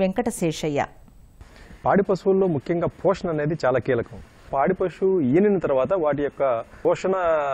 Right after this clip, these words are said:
Speaker 2: సంబంధించినటువంటి అవసరాలు అనేవి చాలా ఎక్కువగా ఉంటాయి ఈనిన పశువుల్లో. ముఖ్యంగా ఎక్కువగా పాలిచ్చే పశువుల్లో అయితే ఈ అవసరం బాగా ఎక్కువగా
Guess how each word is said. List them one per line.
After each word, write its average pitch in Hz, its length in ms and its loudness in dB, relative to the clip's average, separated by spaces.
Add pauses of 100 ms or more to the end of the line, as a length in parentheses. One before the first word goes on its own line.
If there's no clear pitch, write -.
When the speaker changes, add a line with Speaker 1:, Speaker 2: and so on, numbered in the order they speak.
(160)
Speaker 2:
సంబంధించినటువంటి 131 840 -2 (360)
అవసరాలు 151 380 0
అనేవి 143 320 0
చాలా 156 200 2
ఎక్కువగా 147 240 0
ఉంటాయి 110 220 -4
ఈనిన 131 200 2
పశువుల్లో. 131 340 -4
ముఖ్యంగా 190 380 0
ఎక్కువగా 208 300 2 (160)
పాలిచ్చే 151 360 0
పశువుల్లో 131 320 -2
అయితే 143 240 0
ఈ 131 120 2
అవసరం 151 320 0
బాగా 143 220 2
ఎక్కువగా 127 280 -2